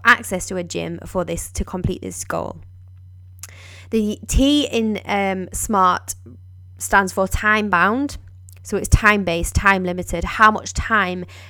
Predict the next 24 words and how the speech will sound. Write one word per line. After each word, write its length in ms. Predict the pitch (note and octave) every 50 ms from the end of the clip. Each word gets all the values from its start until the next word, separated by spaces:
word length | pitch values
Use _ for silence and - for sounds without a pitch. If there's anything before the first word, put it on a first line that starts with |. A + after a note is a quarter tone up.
| - - -
do 100 | G3+ F#3+
you 200 | F3+ F#3 F#3 F3+
have 520 | - - G3+ F#3 F3+ - - E3 - - - - - - - - -
to 100 | - -
complete 480 | - - G#3 F#3+ F#3 - F#3+ E3+ - -
this 160 | F3+ E3+ -
goal? 280 | - F#3+ F3 E3 E3 E3
You 140 | E3 F3
need 160 | F#3 G3 G#3 F#3+
to 100 | - -
be 140 | G3+ F#3+
specific 960 | - - - - G3+ G3 - - A#3+ A#3 - - F3+ D#3+ E3 - - - - - - - - -
and 220 | - F#3+ F#3 F#3 F3+
say, 580 | - - - F#3+ F#3 F3+ F3+ F3 F3 F3+ F3 - - - - - - -
write 580 | - G3 F#3 F#3+ - - G3 G#3 F#3+ F#3 - G3
down, 360 | G#3+ G3 F#3 F3+ F3 F3 F3 -
"I 200 | - G#3 G#3+ A3+ A3
want 280 | G#3+ G#3+ G3+ - - -
to 260 | - G#3 G3+ F#3+ F#3 -
get 260 | F3+ - G3 F3 - F3+
a 60 | F3+
hundred 340 | - B3 B3 A#3+ A3 A#3 -
K 260 | - A3 G3 F#3+ F#3
G 340 | F#3 F#3+ F#3 F3 E3+ -